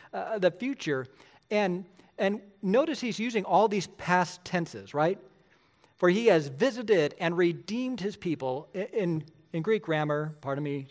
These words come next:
geeking out here, is called a prophetic aorist. It's as good as done. These are future events that are as good as done. These will happen. First of all, the Lord has visited his people. And this is not a, a visit where he comes over, sips coffee with you,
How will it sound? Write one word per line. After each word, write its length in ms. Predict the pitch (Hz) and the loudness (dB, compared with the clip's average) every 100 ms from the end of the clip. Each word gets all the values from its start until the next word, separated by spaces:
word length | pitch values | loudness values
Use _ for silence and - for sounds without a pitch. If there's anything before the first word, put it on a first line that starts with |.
| - | -12
geeking 300 | 143 143 139 | -10 -8 -8
out 140 | 127 | -8
here, 200 | 120 127 | -8 -8
is 80 | 135 | -6
called 200 | - 165 | -2 -2
a 20 | |
prophetic 460 | 160 139 156 143 143 | -2 -4 -2 -2 -2
aorist. 460 | 139 127 98 - - _ _ | -4 -4 -8 -20 -20 _ _
It's 120 | 160 | -2
as 120 | 190 156 | -2 0
good 200 | 220 214 | 2 2
as 160 | 175 | 0
done. 280 | 131 127 98 _ _ _ _ _ _ _ _ _ _ | -6 -6 -8 _ _ _ _ _ _ _ _ _ _
These 160 | 185 185 | -4 2
are 120 | 156 | 2
future 360 | 147 226 233 214 | 2 -6 0 0
events 280 | 147 139 - | 0 -4 -4
that 140 | 143 | -2
are 100 | 135 | -2
as 140 | 131 113 | -4 -8
good 280 | - 180 | 0 2
as 160 | 185 - | 2 -2
done. 260 | 131 104 104 - _ | -8 -10 -12 -20 _
These 320 | 165 196 175 | -2 0 -2
will 280 | 147 160 151 | 2 4 4
happen. 400 | 117 101 - 104 - - _ | 2 -8 -14 -20 -20 -20 _
First 280 | - 262 226 | 0 0 4
of 60 | 196 | 6
all, 120 | 190 | 8
the 100 | 165 | 6
Lord 420 | 165 214 214 175 - - | 6 6 6 2 -10 -2
has 260 | 170 180 135 | 2 2 8
visited 460 | 214 202 151 143 | 6 8 2 2
his 220 | 139 147 | 2 -2
people. 340 | - 131 - - | -2 -8 -8 -8
And 180 | 185 220 | -6 -2
this 140 | 269 269 | -2 -2
is 100 | 254 | -2
not 240 | 269 226 | 2 4
a, 260 | 185 - 165 | 4 2 0
a 40 | |
visit 320 | 151 170 185 | 2 2 2
where 100 | 156 | 2
he 80 | 156 | 0
comes 300 | 165 185 165 | 0 -2 2
over, 460 | 160 151 151 151 151 - - - | 4 4 2 2 -2 -16 -20 0
sips 260 | 202 202 | 2 2
coffee 340 | - 165 160 170 | 2 4 4 2
with 220 | 156 156 | 0 0
you, 360 | 147 143 147 | 0 0 -2